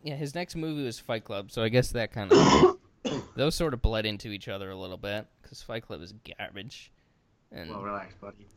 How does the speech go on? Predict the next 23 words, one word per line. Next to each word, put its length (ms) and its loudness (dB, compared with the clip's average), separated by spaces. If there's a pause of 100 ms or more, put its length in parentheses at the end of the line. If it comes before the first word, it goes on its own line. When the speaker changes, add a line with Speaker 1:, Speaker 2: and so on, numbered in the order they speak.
(160)
Speaker 1:
I 140 -14
don't 120 -18
know. 60 -20 (460)
Oh, 100 -2
no, 120 -2
his 100 -4
next 260 -6
movie 180 -4
was 100 -6
Seven. 380 -6
What 80 -8
am 100 -8
I 40 -8
saying? 340 -10 (680)
Oh, 60 -8
he 100 -6
made, 220 -4 (200)
Fight 200 0
Club 120 -10
was 120 -10
his 160 -8
fourth 360 -6
movie. 380 -12